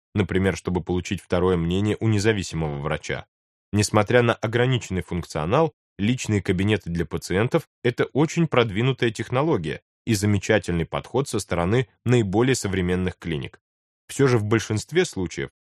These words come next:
пациенту удобнее централизация, поэтому наличие одной электронной медицинской карты, в которой хранятся все медицинские документы, более практично.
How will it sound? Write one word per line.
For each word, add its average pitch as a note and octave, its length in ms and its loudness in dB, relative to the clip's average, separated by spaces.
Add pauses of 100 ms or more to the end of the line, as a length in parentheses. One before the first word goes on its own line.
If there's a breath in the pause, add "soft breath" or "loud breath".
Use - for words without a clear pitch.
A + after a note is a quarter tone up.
(140)
пациенту A2 580 2
удобнее A#2 560 2
централизация, G2 1000 -2 (480)
поэтому G2+ 380 4
наличие G#2 480 0
одной G#2 500 2
электронной F#2 540 0
медицинской E2+ 640 -4
карты, - 440 0 (200)
в - 80 -20
которой A2+ 380 2
хранятся G#2+ 540 0
все B2 240 -2
медицинские F#2+ 640 -2
документы, A2+ 680 0 (160)
более G2+ 400 4
практично. D2+ 640 -6